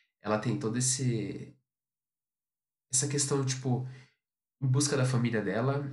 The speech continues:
que, né? Então ela, ela é levada pela emoção, ela, o que move ela é a emoção, é esse, esses sentimentos que ela tem. Mas ela também tem esse jeito, assim, durona. E ao mesmo tempo ela é muito mole. Por exemplo, ela nunca tinha matado alguém.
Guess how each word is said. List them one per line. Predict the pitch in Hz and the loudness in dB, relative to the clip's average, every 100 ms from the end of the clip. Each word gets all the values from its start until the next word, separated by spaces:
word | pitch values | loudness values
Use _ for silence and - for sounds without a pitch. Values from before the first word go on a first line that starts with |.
| - | -10
que, | - 123 - - | -8 -8 -8 -10
né? | 107 131 127 | -6 -4 -4
Então | - 113 | -4 -4
ela, | 117 117 - | -2 -4 -6
ela | 117 120 131 123 117 110 | -4 0 2 2 0 0
é | 113 | 0
levada | 113 107 110 120 131 | 0 -2 0 0 0
pela | 123 113 | -2 -2
emoção, | 110 101 104 - 104 123 | -2 -4 -2 0 -2 -2
ela, | 127 - - | -2 -4 -8
o | 107 | -10
que | 113 | -4
move | 113 110 127 127 | 0 2 4 2
ela | 104 107 | 0 0
é | 110 | 0
a | 104 | -2
emoção, | 110 110 - 98 87 87 | -4 -2 -2 -2 -8 -8
é | 101 90 85 | -6 -6 -2
esse, | - - | -4 -4
esses | 123 - | -2 2
sentimentos | - 110 - 113 - | 2 0 -2 0 0
que | 110 | 0
ela | 113 | 0
tem. | 101 104 - - - - _ _ _ _ - | 0 0 -4 -16 -20 -20 _ _ _ _ -2
Mas | 120 120 | 2 4
ela | 127 | 6
também | 131 147 156 | 6 4 2
tem | 175 151 | 4 4
esse | 131 127 | 4 4
jeito, | 120 107 120 | 4 4 0
assim, | - 113 107 104 | 0 0 -2 -8
durona. | 107 117 107 90 85 - - | 0 2 2 0 -4 -12 -10
E | 113 | -4
ao | |
mesmo | 110 117 - | -2 -2 0
tempo | 123 131 | -2 2
ela | 123 | 2
é | |
muito | 123 131 139 | 2 -2 0
mole. | 123 117 110 | 0 0 -2
Por | 117 | -2
exemplo, | 107 113 110 117 | 0 0 -2 -4
ela | |
nunca | 110 127 | -2 -4
tinha | 131 131 | 0 0
matado | 127 123 | 0 0
alguém. | 123 127 - | 0 0 -2